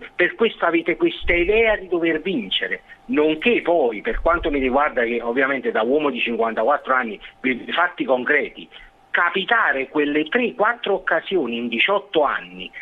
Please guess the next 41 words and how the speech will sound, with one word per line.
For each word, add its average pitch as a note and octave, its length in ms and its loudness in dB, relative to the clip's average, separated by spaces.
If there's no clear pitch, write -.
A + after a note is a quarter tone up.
al F#3 280 0
di G#3+ 120 -4
là B3+ 160 4
delle C4 300 2
ruberie C4 480 2
di B3 120 2
quelli A#3+ 400 2
che A#3 100 0
hanno A#3 240 2
sempre B3+ 400 2
rubato A#3+ 500 2
storicamente, A#3 920 2
Silver, F3 540 0
ma D3+ 120 2
quelle F#3 340 2
tre, A#3+ 240 2
quattro A#3 400 2
volte D#3+ 400 2
che D#3 200 -2
tu B3 100 0
hai A3+ 80 4
avuto G3+ 380 2
l'occasione G#3 1040 2
di G3 220 2
fare G#3+ 460 2
qualcosa G#3+ 720 2
per, A3+ 180 0
attenzione, - 520 -2
di F3+ 220 -4
provare G3 600 4
a E3+ 160 2
vincere, C#3 500 -2
come F#3+ 340 4
si G3 120 2
è F#3+ 60 4
riempito G3 520 0
la F#3 240 4
bocca A#3+ 320 2
un F#3 100 2
mese F#3+ 340 2
fa D#3 300 2